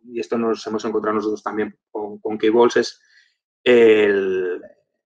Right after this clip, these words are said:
vais a ir a un Keyball y el Keyball, por lo que sea, eh, too many requests, os habéis cargado la api porque tenéis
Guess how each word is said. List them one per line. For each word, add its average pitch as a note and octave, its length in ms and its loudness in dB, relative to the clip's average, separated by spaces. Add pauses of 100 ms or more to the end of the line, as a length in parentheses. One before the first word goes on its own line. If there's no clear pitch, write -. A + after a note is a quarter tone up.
(400)
vais A#2 220 -2
a A#2 60 2
ir A2+ 120 2
a A2+ 80 2
un A2 100 0
Keyball C3+ 340 6
y - 20 4
el A2 140 2
Keyball, A#2 360 4
por G#2+ 120 -6
lo G#2 100 -10
que G#2 100 -4
sea, G#2+ 560 -4
eh, G#2+ 500 -8
too B2+ 100 -2
many A#2 180 -2
requests, C#3 400 0
os A#2+ 100 -8
habéis A2 180 -2
cargado A2 280 0
la G#2+ 140 -2
api A#2 180 -2
porque A2 220 -6
tenéis G#2+ 400 -8